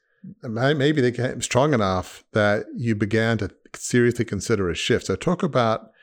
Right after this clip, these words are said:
you're in this great job. I think, I believe your boss said, "Hey, this is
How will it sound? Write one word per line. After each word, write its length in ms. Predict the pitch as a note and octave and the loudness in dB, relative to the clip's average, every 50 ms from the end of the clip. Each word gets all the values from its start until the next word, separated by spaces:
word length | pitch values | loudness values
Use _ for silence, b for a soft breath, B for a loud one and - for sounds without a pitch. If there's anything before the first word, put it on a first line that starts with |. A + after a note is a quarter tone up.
| b b b b b b _ - | b b b b b b _ 0
you're 180 | A#2 A2 A2+ | 2 2 4
in 100 | A#2 A#2 | 4 2
this 260 | G#2+ G2+ F#2+ - - - - _ - | 2 0 -2 -4 -8 -12 -16 _ -2
great 300 | - A#2 B2 C#3 C3+ C#3 | 2 2 4 2 2 0
job. 420 | - B2 A#2 A2+ A2+ A2+ A2+ G#2 | 2 2 4 4 4 2 2 0
I 60 | G#2 | -2
think, 260 | F#2+ - - - - - _ - F#2 | -2 -2 -4 -4 -4 -6 _ -12 -10
I 40 | F2 | -8
believe 320 | F#2 G2+ G2+ G#2+ G#2+ G2+ | -6 -4 -2 -2 0 0
your 100 | G2+ F#2 | -2 -2
boss 340 | F2+ G2+ G#2+ G#2+ G#2 G2+ - | 0 0 0 0 0 -2 -2
said, 180 | - A2+ F#2+ G2 | -2 -2 0 0
"Hey, 120 | G#2 G2+ | 0 0
this 220 | F#2 G#2+ G#2+ - | -2 -2 -2 -2
is 220 | A2 F#2 E2+ - | -4 -4 -6 -8